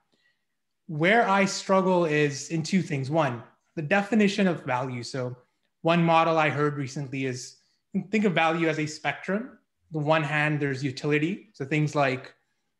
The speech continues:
a phone, a laptop, tangible goods, right? Things that actually do something. On the other hand, there's signaling. So you own something, not so much for the purposes of the thing itself, but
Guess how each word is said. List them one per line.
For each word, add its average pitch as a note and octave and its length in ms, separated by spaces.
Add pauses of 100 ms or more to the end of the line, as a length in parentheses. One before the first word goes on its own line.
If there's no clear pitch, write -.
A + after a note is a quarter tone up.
(420)
a C3+ 100
phone, D3+ 560 (160)
a C#3+ 60
laptop, B2+ 680 (440)
tangible C#3+ 500
goods, A2 480
right? C3+ 200 (100)
Things F3 220
that D#3 120
actually C#3 300
do D3+ 160
something. C3 500 (560)
On D3 160
the E3 140
other F#3 160
hand, D3+ 280
there's C3 400
signaling. C3 560 (500)
So - 120
you D#3+ 220
own G#3 200
something, F3+ 460
not F3 380
so F3+ 180
much E3+ 180
for F3+ 100
the D#3 80
purposes D#3 400
of C3+ 100
the C3+ 100
thing C#3+ 220
itself, D3 480
but C3 220